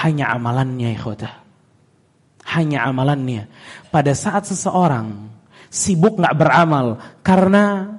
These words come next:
senantiasa alasannya, alasannya itu mengurus keluarganya, mengurus anak dan istrinya, sampai akhirnya benar-benar ceritanya dia tidak mendapatkan tempat untuk beramal lebih kepada Allah Subhanahu wa taala.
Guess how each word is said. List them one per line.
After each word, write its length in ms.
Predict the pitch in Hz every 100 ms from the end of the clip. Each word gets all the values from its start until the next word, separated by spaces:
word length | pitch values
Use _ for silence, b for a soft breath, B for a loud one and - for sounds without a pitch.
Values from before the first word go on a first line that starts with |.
| - _
senantiasa 1300 | - - 196 185 175 170 175 170 185 185 185 196 196
alasannya, 880 | 185 175 165 156 - 220 214 185 151
alasannya 1120 | 160 185 185 175 233 220 214 220 233 226 -
itu 160 | 202 185
mengurus 560 | 147 143 180 190 -
keluarganya, 1040 | - 185 165 156 143 165 156 160 165 160 - 151
mengurus 560 | 151 156 214 202 -
anak 240 | 196 190 170
dan 200 | 156 151
istrinya, 480 | 160 175 175 170 156 B
sampai 400 | - 320 330 277
akhirnya 480 | 247 233 233 233 226
benar-benar 560 | 208 196 190 170 202 196
ceritanya 480 | 202 180 175 214 196
dia 160 | 196
tidak 240 | 185 170 160
mendapatkan 640 | 170 160 156 214 202 175
tempat 320 | 214 208 196
untuk 160 | 180 165
beramal 400 | 147 143 190 170
lebih 360 | 147 226 185
kepada 200 | 175 160
Allah 160 | 151 160
Subhanahu 480 | 156 147 165 131 131
wa 60 | 120
taala. 320 | 113 120